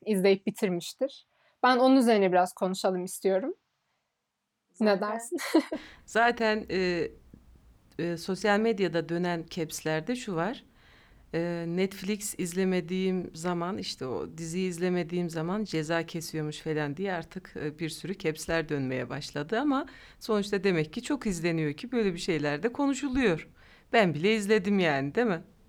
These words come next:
Speaker 1: Evet, sen ilk üç sezonu izlememiştin herhalde. Dördüncü
Speaker 2: <laughs>
Speaker 1: sezonu babamla izlediniz.
Speaker 2: Ben ana fikri son bölümde bulacağımı biliyordum. O yüzden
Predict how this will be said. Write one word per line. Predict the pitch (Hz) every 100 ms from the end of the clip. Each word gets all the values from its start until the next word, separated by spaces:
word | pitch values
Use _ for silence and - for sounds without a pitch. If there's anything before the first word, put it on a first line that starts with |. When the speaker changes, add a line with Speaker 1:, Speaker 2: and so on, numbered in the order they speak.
| - 247
Speaker 1:
Evet, | 254
sen | - 247 226
ilk | 233 226 -
üç | 240 -
sezonu | 262 226 269 294
izlememiştin | 226 226 202 180 - 185
herhalde. | 180 180 190 277
Dördüncü | 233 220 202 226
Speaker 2:
<laughs> | -
Speaker 1:
sezonu | 240 233 247 302 247
babamla | 226 196 202 196
izlediniz. | 175 160 175 170 202 339 -
Speaker 2:
Ben | 262 285 - -
ana | 240 247
fikri | 247 240 - 285 302 -
son | 269 254 214
bölümde | 220 220 196 220 220
bulacağımı | 208 208 196 202 196 175
biliyordum. | 190 196 190 185 320
O | 269
yüzden | 202 190 320